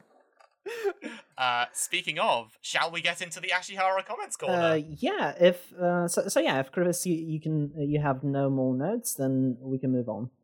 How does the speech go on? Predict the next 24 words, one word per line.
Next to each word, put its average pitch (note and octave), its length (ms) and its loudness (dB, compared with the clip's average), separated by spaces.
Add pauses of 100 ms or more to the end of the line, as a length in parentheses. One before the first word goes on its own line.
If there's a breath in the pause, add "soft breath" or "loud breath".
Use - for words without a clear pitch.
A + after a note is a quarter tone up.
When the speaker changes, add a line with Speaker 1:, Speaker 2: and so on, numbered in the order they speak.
(300)
Speaker 1:
Yeah, C4+ 180 2
I G3+ 80 6
mean, G3+ 140 0
the G#3+ 80 0
only G#3+ 180 2
other G3 140 4
thing E3+ 180 -2
I D#3 100 4
would D#3 160 4
have C3+ 120 -6
said B2 240 4
is A#2 160 -2
that B2 180 4
I A#2+ 80 4
really, B2 340 2
really A#2 300 2
enjoy G#2+ 320 2
the G#2+ 120 0
Osamu G#2 460 -2
moment. G2 400 -2
It, A#2 240 -4
to C3 120 0
me, C3 180 2
it's, - 240 -2